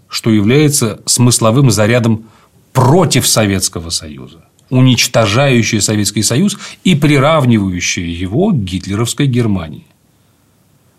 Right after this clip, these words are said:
И у меня, я, честно говоря, я не очень понимаю, как дальше с этим жить, потому что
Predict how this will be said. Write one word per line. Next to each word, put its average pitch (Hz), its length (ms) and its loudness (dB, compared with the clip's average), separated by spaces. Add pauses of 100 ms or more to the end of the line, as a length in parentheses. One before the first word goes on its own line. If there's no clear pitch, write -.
(460)
И - 80 -6
у 113 100 2
меня, 160 440 4 (320)
я, 156 500 0 (600)
честно 220 320 2
говоря, 156 320 2
я 156 220 4
не 156 100 4
очень 175 320 4
понимаю, 135 400 4
как 147 240 0
дальше 139 320 0
с - 80 -4
этим 107 240 -2
жить, 90 480 -8
потому 107 340 0
что 120 340 -2